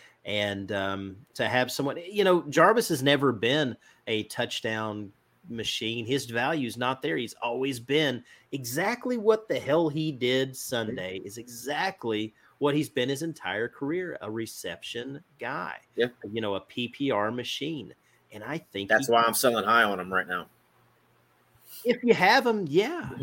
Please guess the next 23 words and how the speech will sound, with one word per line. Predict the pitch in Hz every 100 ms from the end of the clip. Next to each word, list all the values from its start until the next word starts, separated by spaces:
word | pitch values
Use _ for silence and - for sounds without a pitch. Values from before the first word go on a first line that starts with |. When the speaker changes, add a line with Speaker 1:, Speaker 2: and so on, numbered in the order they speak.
| -
Speaker 1:
If | 131 -
you | 131
have | 123 190 262
him, | 190
but | 160
I | 170
think | 233 392 359
he's | 165 -
sitting | 175 -
on | 185
the |
waiver | 185 180 233 254
wire | 196 98 76 73
a |
lot | 76 78
of | 73
places. | - 85 - - - - _ _ _ _
Speaker 2:
He | 123
Speaker 1:
I | 139
Speaker 2:
may | 165
Speaker 1:
think | 175 202
Speaker 2:
be. | 202
Speaker 1:
we're | 135